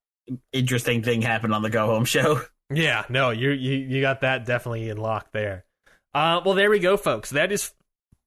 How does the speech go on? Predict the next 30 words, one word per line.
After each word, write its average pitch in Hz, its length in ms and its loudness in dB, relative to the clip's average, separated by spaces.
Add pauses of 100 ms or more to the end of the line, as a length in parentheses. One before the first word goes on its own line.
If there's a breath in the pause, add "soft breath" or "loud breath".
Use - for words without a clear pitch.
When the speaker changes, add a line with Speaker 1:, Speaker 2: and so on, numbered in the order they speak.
(120)
Speaker 2:
oh, 208 120 2
excuse 190 480 -2
me, 117 120 -6
I 113 80 -4
got 131 100 0
a 120 40 -2
little 110 140 -4
burpee 147 300 -4
there. 104 200 -12 (380 loud breath)
There 226 120 4
we 254 100 2
go, 196 140 4
Speaker 1:
<laughs> - 20 0
Speaker 2:
folks. 156 320 -2
That 156 280 0
is 147 180 -4
Fastlane, 165 1000 -2 (320 soft breath)
uh, 120 480 2
on 170 340 2 (140)
P-, - 100 -6 (120)
Hit 175 200 -4
the 160 80 -2
Books 131 400 -2
on 175 160 0
the 170 80 -2
Count 156 300 -2
Out 143 140 -2
Network. 135 360 -2
Thank 196 300 -2
you, 185 60 2